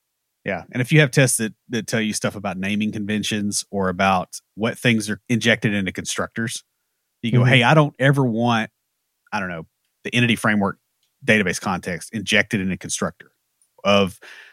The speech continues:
Speaker 1: this namespace because these are all command handlers and they need to be dealing with a repository or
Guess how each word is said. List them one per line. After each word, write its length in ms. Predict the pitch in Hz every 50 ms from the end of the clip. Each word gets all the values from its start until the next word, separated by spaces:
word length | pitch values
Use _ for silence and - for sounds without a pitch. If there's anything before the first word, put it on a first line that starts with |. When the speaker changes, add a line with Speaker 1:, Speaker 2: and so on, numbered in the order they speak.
| _ _ _ _
Speaker 1:
this 240 | 113 110 123 117 -
namespace 640 | - 120 110 104 98 - - - 85 78 - - -
because 840 | - 104 - - - 165 135 104 95 92 95 92 92 - - - - _ _
these 320 | _ 98 113 113 110 107 110
are 120 | 107 110
all 580 | 104 101 104 107 104 101 101 101 98 95 92 - _ _ _ _ _ _ _ _ _
command 300 | - - 123 110 107 98
handlers 500 | - 107 95 85 80 76 73 - - - _ _ _ _ _ _ _
and 160 | - 95 98
they 60 | 104
need 140 | 101 101 95
to 40 | 90
be 80 | 92 90
dealing 280 | 107 104 98 95 90
with 120 | 87 90 87
a 60 | 85
repository 720 | 85 87 - - 104 92 92 - - - 87 80 73 71
or 120 | 65 -